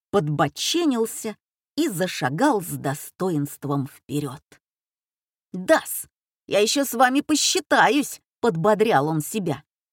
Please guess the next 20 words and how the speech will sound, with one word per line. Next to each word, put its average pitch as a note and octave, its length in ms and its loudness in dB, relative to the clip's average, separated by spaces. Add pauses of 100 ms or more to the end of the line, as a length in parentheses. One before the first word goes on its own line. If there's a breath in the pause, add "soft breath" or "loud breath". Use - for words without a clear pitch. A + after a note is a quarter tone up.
(340)
Но D#4 280 2
душа B3+ 440 2
его A#3+ 280 2
не A#3 180 2
могла A3 600 2
подбочениться. F3 1300 -2 (420)
Она G#3+ 260 0
тихо - 540 -4
и G#3 100 -2
горько A3 520 -2 (120)
плакала G3 680 -2 (460)
и G3 100 0
понимала, B3 600 2
что - 300 -4
считаться - 840 -6
ни F3+ 160 -2
с - 200 -10
кем C#4+ 320 -2
не D3+ 160 0
придется D3 840 -6